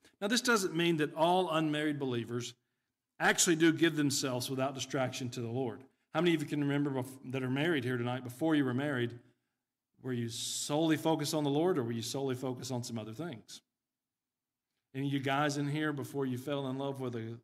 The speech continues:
a lady, you were in love with a car? What we wanna mis-, not misunderstand here is that Paul is saying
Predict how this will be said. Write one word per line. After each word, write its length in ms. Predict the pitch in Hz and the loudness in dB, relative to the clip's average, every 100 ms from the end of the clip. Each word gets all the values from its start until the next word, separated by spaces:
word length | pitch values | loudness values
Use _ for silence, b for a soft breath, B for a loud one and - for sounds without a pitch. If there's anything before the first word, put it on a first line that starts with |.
| - | -14
a 60 | 123 | -8
lady, 320 | 131 151 156 | -2 0 0
you 180 | 139 123 | -2 -2
were 120 | 123 | -2
in 100 | 120 | -2
love 160 | 127 120 | -4 -6
with 120 | 113 | -10
a 20 | |
car? 400 | - 127 135 170 _ _ _ _ _ _ _ _ _ _ _ _ _ _ 185 | -14 -12 -12 -14 _ _ _ _ _ _ _ _ _ _ _ _ _ _ -6
What 120 | 190 | -4
we 100 | 220 | 0
wanna 220 | 196 202 180 | 4 4 6
mis-, 300 | 180 - 160 | 4 2 0
not 260 | 170 175 | 0 2
misunderstand 720 | 160 147 156 143 - 156 147 | 0 0 0 0 -2 -2 -2
here 180 | 143 139 | -4 -4
is 140 | 131 | -2
that 160 | 123 135 | -4 -4
Paul 240 | 165 160 | 0 0
is 80 | 147 | 0
saying 380 | 135 139 123 120 | -2 -4 -4 -6